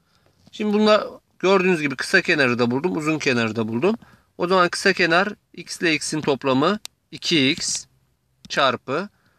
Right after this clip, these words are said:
uzun kenar iki tane x'im var. Bir de artı birim var. İki x artı bir.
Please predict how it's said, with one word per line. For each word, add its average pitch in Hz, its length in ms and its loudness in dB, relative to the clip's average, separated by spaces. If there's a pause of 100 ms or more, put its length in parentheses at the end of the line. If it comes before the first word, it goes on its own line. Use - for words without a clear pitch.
(140)
uzun 180 280 0
kenar 170 380 2 (480)
iki - 180 -10
tane 180 300 4
x'im 170 320 -2
var. 143 300 2 (800)
Bir 175 80 -10
de 180 80 4
artı 165 360 4
birim 139 260 2
var. 135 320 0
İki - 260 -2
x - 180 -2
artı 120 320 0
bir. 123 220 -4